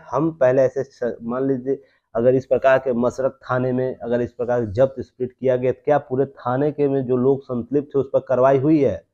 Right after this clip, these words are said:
आप सोच के देखिएगा, रिकॉर्ड देख लीजिएगा, कुछ दिनों में यह आया राम गया राम वाला कॉन्सेप्ट आएगा। ये कौन-, हम्म, प्रशासनिक जांच बैठेगी और उसको, इसको है ना बरी कर, इसमें किसी, किसी को गिल्ट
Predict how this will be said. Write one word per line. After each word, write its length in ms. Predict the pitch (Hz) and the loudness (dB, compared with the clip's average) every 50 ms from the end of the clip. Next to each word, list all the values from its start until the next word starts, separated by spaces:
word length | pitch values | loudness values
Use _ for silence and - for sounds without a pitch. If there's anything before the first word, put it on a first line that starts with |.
| _ _ _ _ _ - | _ _ _ _ _ -6
आप 140 | - 117 120 | -4 -4 -2
सोच 220 | - - 175 175 | 0 0 0 2
के 100 | 175 170 | 2 2
देखिएगा, 420 | 156 156 151 147 - 160 147 147 139 | 2 2 2 2 2 2 4 4 4
रिकॉर्ड 400 | 131 131 127 123 - 160 156 147 | 4 4 2 2 4 2 4 4
देख 220 | 139 147 139 - | 2 0 0 0
लीजिएगा, 400 | 139 135 135 127 139 143 147 143 | -2 -2 -2 0 0 0 0 0
कुछ 200 | 135 - 139 123 | 0 -2 -6 -6
दिनों 300 | 120 113 120 123 127 131 | -4 -4 -4 -2 -2 -2
में 160 | 131 131 131 | -2 -2 -2
यह 220 | 131 127 127 123 - - _ _ _ _ _ _ - - | 0 0 0 0 -2 -6 _ _ _ _ _ _ -2 2
आया 180 | 117 131 135 | 6 6 6
राम 260 | 135 139 143 143 147 | 8 6 4 4 4
गया 200 | 123 117 123 131 | 2 4 6 6
राम 200 | 127 127 127 127 | 6 6 4 4
वाला 200 | 127 127 120 123 | 2 2 2 0
कॉन्सेप्ट 500 | 120 - - 117 113 104 - 131 127 - | 0 -2 -2 -6 -6 -4 -6 -8 -4 -2
आएगा। 280 | 123 120 123 135 131 139 | 2 2 2 2 2 2
ये 200 | 139 127 117 117 | 0 0 -2 -6
कौन-, 280 | 113 - 113 113 110 104 _ _ _ _ _ _ _ _ _ _ _ _ _ _ _ _ _ _ _ _ _ _ _ _ - | -6 -6 -8 -8 -8 -10 _ _ _ _ _ _ _ _ _ _ _ _ _ _ _ _ _ _ _ _ _ _ _ _ -12
हम्म, 440 | 107 104 104 104 101 98 95 95 92 | -10 -8 -8 -8 -8 -8 -8 -10 -6
प्रशासनिक 640 | - 117 110 - 123 120 117 - 143 147 139 123 | -6 -6 -4 -2 0 0 0 0 0 -2 0 0
जांच 200 | 113 123 123 120 | 0 0 0 0
बैठेगी 500 | 117 113 120 120 117 139 156 156 160 165 | 0 0 0 0 0 0 -2 0 2 2
और 140 | 147 127 123 | 2 2 2
उसको, 320 | 113 - - 156 165 - _ _ _ _ _ _ - | 0 -2 -4 -4 -4 -4 _ _ _ _ _ _ -8
इसको 260 | - 113 - - 165 170 | -8 -8 -2 2 2 2
है 80 | 185 | 4
ना 280 | 190 170 139 107 92 - _ _ - | 4 2 0 0 -2 -6 _ _ 0
बरी 240 | 104 127 131 139 135 | 2 2 4 4 2
कर, 120 | 120 131 | 0 0
इसमें 500 | 120 123 120 131 127 - - 135 143 143 | 0 0 0 -4 -6 -6 -2 0 0 0
किसी, 340 | 139 139 135 135 135 - 143 | 0 -2 -6 -8 -8 -10 -14
किसी 300 | - - 147 - 165 165 | -12 -10 -6 -2 -2 -2
को 160 | 151 151 139 | 0 -2 -2
गिल्ट 240 | 123 127 135 135 127 | -2 -2 -2 -2 -4